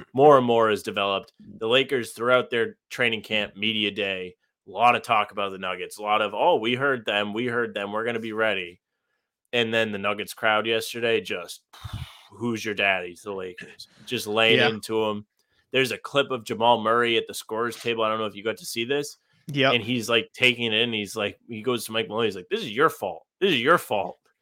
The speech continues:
Speaker 1: This is all you." <laughs> And Malone, like, comes over laughing. Mike Malone is fire.
Speaker 2: 'Cause that was the thing in the playoffs last year, too, the "Who's your daddy?"
Speaker 1: Oh, was it?
Speaker 2: Yeah,
Speaker 1: Shows how much
Speaker 2: I
Speaker 1: I watch.
Speaker 2: Yeah, I know. I'm trying to find the context now 'cause I,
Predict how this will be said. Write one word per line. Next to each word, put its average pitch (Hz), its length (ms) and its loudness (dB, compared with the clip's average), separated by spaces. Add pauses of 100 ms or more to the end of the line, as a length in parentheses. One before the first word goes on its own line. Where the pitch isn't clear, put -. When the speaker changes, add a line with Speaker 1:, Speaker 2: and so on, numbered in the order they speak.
(120)
Speaker 1:
This 220 140 6
is 175 80 -2
all 170 300 8
you." 151 500 4 (120)
<laughs> - 140 -20
And 160 120 0
Malone, 127 380 2
like, 131 160 2
comes 123 260 -4
over 117 180 2
laughing. 113 580 0 (180)
Mike 262 240 8
Malone 156 300 6
is 98 100 -12
fire. 104 380 2 (460)
Speaker 2:
'Cause 214 80 4
that 247 80 10
was 277 100 8
the 277 80 2
thing 240 140 4
in 208 80 6
the 160 60 2
playoffs 180 360 8
last 165 260 4
year, 120 120 -2
too, 156 220 0
the 113 100 -6
"Who's 131 180 -2
your 131 80 -6
daddy?" 147 400 -2 (580)
Speaker 1:
Oh, 135 140 6
was 131 240 4
it? 202 160 -2 (600)
Speaker 2:
Yeah, 190 360 6
Speaker 1:
Shows 123 100 2
how 113 80 2
much 107 100 -2
Speaker 2:
I 127 100 4
Speaker 1:
I 143 40 4
watch. - 520 -10 (180)
Speaker 2:
Yeah, 170 240 10
I 151 60 4
know. 135 160 0
I'm 127 80 -8
trying 160 180 -2
to 151 40 -8
find 147 160 -2
the 123 60 -8
context 131 400 -4
now 120 160 -6
'cause - 160 -18
I, 101 220 -10